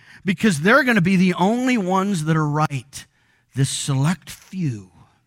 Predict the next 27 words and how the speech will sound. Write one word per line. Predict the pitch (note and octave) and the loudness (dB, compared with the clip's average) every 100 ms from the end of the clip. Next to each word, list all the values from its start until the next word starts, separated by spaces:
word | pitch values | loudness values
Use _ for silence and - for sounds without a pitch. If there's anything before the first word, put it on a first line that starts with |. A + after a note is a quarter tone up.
| _ _ _ _ - | _ _ _ _ -14
that | B2 A#2+ | -10 -8
are | |
the | B2 C#3+ | -6 -6
right | C3 C3+ - | -6 -8 -10
ones. | G2 F#2 E2+ - - _ _ _ _ _ _ _ _ _ _ _ _ _ | -16 -16 -20 -20 -20 _ _ _ _ _ _ _ _ _ _ _ _ _
Even | A3+ D#4 E4 C#4+ | 0 2 2 0
the | G#3 | 0
lost | G3 G#3+ A3 A3 - | 2 2 2 0 -4
world | D3 C#3 C3 C#3 A2+ - _ | -6 -4 -4 -8 -18 -20 _
tends | F3+ F3 D#3 - | -2 -2 -2 -4
to | E3 | -2
look | D3+ F#3 D#3+ - - _ _ _ _ - | 0 0 -2 -10 -20 _ _ _ _ -4
at | D3+ - | -4 0
people | F3+ D#3 | -2 0
that | D#3 D3 | -2 -2
buy | B2+ D3 D#3+ | -2 0 2
into | D#3+ D#3+ | 2 2
all | C#3 C3+ | 0 -2
these | C3 C3 | -2 -4
weird | A#2+ B2+ D#3 C#3+ | -4 -2 0 -2
things, | C3 - D#3 C3+ B2 A2 - - - _ _ _ _ _ _ | -4 -6 -2 -2 -4 -8 -14 -20 -20 _ _ _ _ _ _
and | - A#3+ | -4 0
they | C#4+ | 2
might | B3 F3 | 2 0
think | C3 F3 C3+ | -2 -4 -2
we're | D#3 C3 | 0 0
weird. | A#2+ G2+ D#2+ - | -4 -12 -18 -18